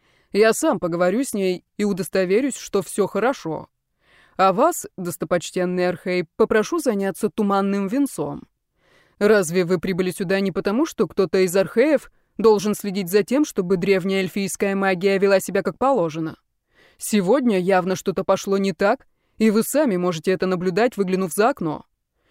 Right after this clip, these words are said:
Жду вашего отчёта о происшествии и предложений, как это можно исправить». Намёк был весьма недвусмысленный.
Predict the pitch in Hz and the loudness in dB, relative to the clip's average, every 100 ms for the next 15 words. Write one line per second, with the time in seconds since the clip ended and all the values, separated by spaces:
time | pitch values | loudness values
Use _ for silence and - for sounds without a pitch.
0 | _ - 202 185 294 247 180 - 196 190 | _ -8 -4 0 2 4 2 2 0 0
1 | - 208 190 190 185 196 - 214 262 - | 0 -2 2 0 2 0 0 0 0 -2
2 | 208 202 202 - 214 202 185 190 165 233 | -4 -2 -2 -4 -4 -2 0 0 2 0
3 | 285 220 175 180 185 185 170 262 - - | 0 0 -2 -2 -2 -2 -2 -4 -4 -6
4 | 156 - - - _ _ _ _ _ _ | -6 -6 -16 -20 _ _ _ _ _ _
5 | _ _ _ 208 202 208 294 233 180 175 | _ _ _ 0 2 2 0 0 -2 -2
6 | 185 - 185 185 185 202 302 277 180 - | -4 -2 0 0 -2 -4 -4 -2 -4 -4
7 | 160 160 156 - | -6 -4 -8 -12